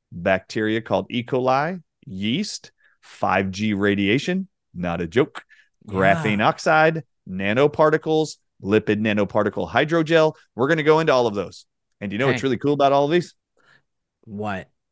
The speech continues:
Speaker 1: In every single scenario, they publish in scientific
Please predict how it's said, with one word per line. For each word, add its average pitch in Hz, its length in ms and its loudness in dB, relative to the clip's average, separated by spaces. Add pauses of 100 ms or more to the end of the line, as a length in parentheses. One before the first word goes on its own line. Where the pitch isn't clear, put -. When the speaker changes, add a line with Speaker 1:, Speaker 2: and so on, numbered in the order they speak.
(320)
Speaker 1:
In 110 260 -4
every 127 680 -2 (140)
single 101 760 -4
scenario, 101 760 -4 (1080)
they 113 440 2 (160)
publish 110 640 -2
in 98 160 -2
scientific 127 840 -4